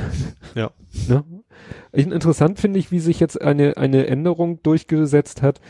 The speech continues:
Speaker 1: Wir haben wochenlang eigentlich immer nur von diesem R-Wert gesprochen.
Speaker 2: Mhm.
Speaker 1: Und der ist, finde ich, in der Berichterstattung so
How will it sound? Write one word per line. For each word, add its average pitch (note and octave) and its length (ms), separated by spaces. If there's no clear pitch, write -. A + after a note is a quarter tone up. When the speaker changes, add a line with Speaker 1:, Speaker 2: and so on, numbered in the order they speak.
Speaker 1:
Wir B2 160
haben B2 360
wochenlang C#3+ 520
eigentlich C3 240
immer C#3+ 120
nur C#3 120
von C3+ 100
diesem A#2 220
R-Wert B2+ 560
gesprochen. E3 540
Speaker 2:
Mhm. A2+ 240
Speaker 1:
Und B2 140
der B2 120
ist, - 100
finde D#3 200
ich, C3 100
in C3+ 80
der C3+ 60
Berichterstattung A#2+ 640
so A#2 160